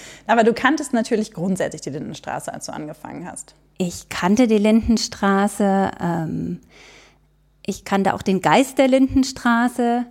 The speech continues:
Speaker 2: aber ich glaube, es ist auch nicht notwendig, alles zu kennen,
Speaker 1: Mhm.
Speaker 2: ne,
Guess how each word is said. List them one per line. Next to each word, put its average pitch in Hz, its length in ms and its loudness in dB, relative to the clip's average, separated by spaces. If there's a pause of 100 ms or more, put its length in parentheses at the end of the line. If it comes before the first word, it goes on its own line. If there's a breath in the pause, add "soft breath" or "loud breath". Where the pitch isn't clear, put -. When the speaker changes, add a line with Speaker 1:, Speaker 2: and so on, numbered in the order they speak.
(720 soft breath)
Speaker 2:
aber 190 680 2
ich - 220 -8
glaube, 247 460 4
es 240 160 2
ist - 400 -4
auch 233 180 2
nicht 233 160 0
notwendig, 214 880 2 (140)
alles 208 480 2
zu 202 100 -2
kennen, 226 560 4 (400)
Speaker 1:
Mhm. 185 80 -4
Speaker 2:
ne, 285 160 4